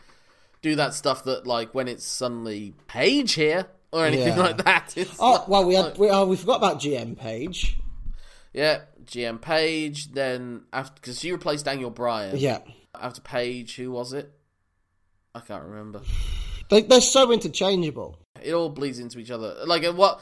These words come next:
Speaker 1: when was it that Sonya Deville took over as well? And she was working with Adam Pearce, wasn't she,
Speaker 2: Yeah,
Speaker 1: or
Speaker 2: sh-,
Speaker 1: something?
Speaker 2: she was technically, like, Pearce's second in command, but would undermine him a lot and,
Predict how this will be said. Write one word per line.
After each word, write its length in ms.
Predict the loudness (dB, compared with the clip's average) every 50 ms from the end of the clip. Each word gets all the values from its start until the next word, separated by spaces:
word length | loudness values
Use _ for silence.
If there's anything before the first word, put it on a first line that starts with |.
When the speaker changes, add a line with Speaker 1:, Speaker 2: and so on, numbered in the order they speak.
| -12 _
Speaker 1:
when 180 | -2 -2 0 0
was 180 | -2 -4 -4
it 80 | -8 -10
that 80 | -10 -8
Sonya 280 | -6 -6 -4 -4 -6 -6
Deville 520 | -8 -6 -4 -4 -2 -2 -4 -6 -8 -14 _ _
took 220 | -14 -14 -10 -10
over 420 | -10 -8 -8 -10 -14 -16 -18 -18 -18
as 140 | -18 -10
well? 360 | -6 -4 -4 -4 -6 -8 -12 -8
And 160 | -8 -6 -4
she 140 | -4 -4 -4
was 140 | -4 -2 0
working 320 | 0 0 0 -2 -6 -6 -4
with 160 | -4 -2 0
Adam 280 | 0 -2 -2 -4 -8
Pearce, 340 | -8 -6 -6 -6 -6 -6 -8
wasn't 260 | -12 -14 -12 -8 -2
she, 60 | -2 0
Speaker 2:
Yeah, 120 | 0 -2
Speaker 1:
or 40 | -4
Speaker 2:
sh-, 160 | -4 -4 -4
Speaker 1:
something? 120 | -6 -6 -6
Speaker 2:
she 240 | -2 0 0 0 0
was 200 | 0 -2 -6 -4
technically, 600 | -2 0 0 0 0 -4 -6 -4 0 0 2 2
like, 800 | 2 0 0 0 0 0 0 0 -2 -4 -8 -12 -16 _ -20 _
Pearce's 560 | -4 -2 0 0 0 -2 -4 -6 -8 -8 -8 -6
second 320 | -6 -6 -6 -4 -6 -6
in 120 | -6 -8
command, 560 | -8 -8 -8 -6 -6 -6 -4 -4 -4 -6 -6 -6
but 120 | -6 -2
would 140 | 0 -2 0 4
undermine 560 | 4 4 6 6 6 6 6 6 6 6 4 4
him 160 | 4 2 2
a 40 | 2
lot 240 | 2 0 0 0 -4
and, 240 | -6 -6 -4 -6